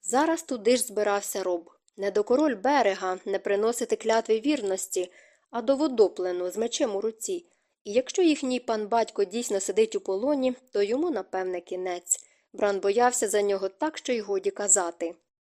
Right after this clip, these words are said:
«Якщо вже Робові конче треба йти туди, нагляньте за ним», прохав Бран старих богів під їхніми червоними очима на серце дереві. «І за його людьми теж, Галом і Квентом,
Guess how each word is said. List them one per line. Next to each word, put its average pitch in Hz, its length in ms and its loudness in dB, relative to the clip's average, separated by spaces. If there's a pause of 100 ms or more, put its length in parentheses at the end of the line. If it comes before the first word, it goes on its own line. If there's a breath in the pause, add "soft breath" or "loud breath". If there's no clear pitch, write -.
(240)
«Якщо 233 340 0
вже 294 160 4
Робові 277 340 4
конче 254 340 2
треба 247 340 0
йти 330 280 2
туди, 185 500 0
нагляньте 294 600 2
за 208 140 6
ним», 196 340 0 (280 soft breath)
прохав 196 400 0
Бран 220 220 2
старих 208 380 0
богів 196 420 0
під 254 160 -2
їхніми 247 400 -2
червоними 202 640 -2
очима 285 440 -2
на 254 120 -4
серце 208 420 -4
дереві. 180 600 -2 (440 soft breath)
«І 196 100 -12
за 202 100 0
його 240 280 2
людьми 262 400 0 (100)
теж, 190 460 0
Галом 233 420 0
і 180 40 0
Квентом, 247 640 -2